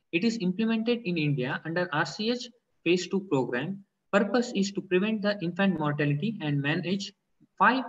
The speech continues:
major childhood illness, that is acute respiratory infection, diarrhea, measles, malaria, and malnutrition. Next, coming to the nutrition programs that has been implemented by the Government of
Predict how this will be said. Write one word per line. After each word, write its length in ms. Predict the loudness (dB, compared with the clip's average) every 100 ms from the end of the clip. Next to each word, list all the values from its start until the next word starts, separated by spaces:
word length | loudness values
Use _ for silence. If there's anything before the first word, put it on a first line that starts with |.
| -6
major 340 | -2 0 2 -2
childhood 520 | 0 0 2 0 -2
illness, 380 | 0 0 -2 -6 _ _ -8
that 140 | -6
is 100 | -4 -4
acute 260 | -2 0 0
respiratory 460 | -2 -2 -2 -2
infection, 540 | -4 -4 -6 -6 -6 -8 _ _ _ _ _
diarrhea, 560 | 0 2 4 2 -2 -4 -10
measles, 640 | -4 2 2 2 0 -2 -10 _ _ _
malaria, 520 | 0 4 4 2 -2 -4
and 180 | -6 -6 -10 _ -2
malnutrition. 680 | 0 0 -4 -8 -10 -12 -18 _ _ _ _ _ _ _ _ _ _ _ _ _ _ _ _ _ _ -4
Next, 180 | -4 0
coming 260 | -2 -2
to 60 | 0
the 100 | 4
nutrition 540 | 4 4 0 -2 -2
programs 480 | 0 0 2 0 0
that 180 | 0 0
has 160 | 0 0
been 160 | -2
implemented 540 | -2 -2 -2 -2 -4 -2
by 100 | -2
the 100 | 0
Government 340 | -2 -2 -4
of 100 | -8